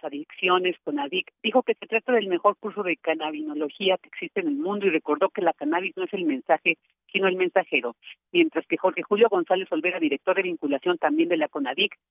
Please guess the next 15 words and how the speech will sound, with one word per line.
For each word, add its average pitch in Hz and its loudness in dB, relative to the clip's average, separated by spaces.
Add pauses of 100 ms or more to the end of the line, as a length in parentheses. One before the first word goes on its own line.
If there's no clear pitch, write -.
(140)
resaltó 240 4
la 311 6
importancia 220 0
de 190 -2
que 160 -4
la 151 0
población 254 -2
tenga 254 2
acceso 226 -2
al 220 -4
conocimiento 190 0 (300)
psicofarmacológico, 190 0
pues 147 -4
dijo, 202 0
es 220 -4